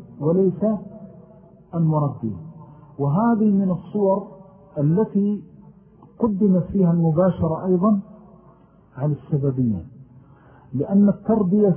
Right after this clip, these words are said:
سببية، والتعرض ب-، بالسلاح هي-، هو الذي حصل به الموت. صحيح أنه لو وصل إلى الأرض لمات وهلك،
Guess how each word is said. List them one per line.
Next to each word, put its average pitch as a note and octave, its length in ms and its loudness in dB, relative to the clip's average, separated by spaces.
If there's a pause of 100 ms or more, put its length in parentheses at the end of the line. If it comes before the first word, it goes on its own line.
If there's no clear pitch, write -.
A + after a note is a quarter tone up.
سببية، E3 580 2 (1040)
والتعرض F3+ 640 -2
ب-، E3 400 -2
بالسلاح D#3 1040 -4 (680)
هي-، B2 200 -4
هو G3+ 280 0
الذي G#3+ 280 2
حصل F#3+ 340 -2
به D#3 180 0
الموت. C#3+ 300 0 (1080)
صحيح G3 300 -2
أنه F#3+ 260 0
لو F3+ 240 2
وصل A3+ 260 -4
إلى G3 180 0
الأرض G3 340 -6
لمات G3+ 460 -2
وهلك، D3+ 320 -2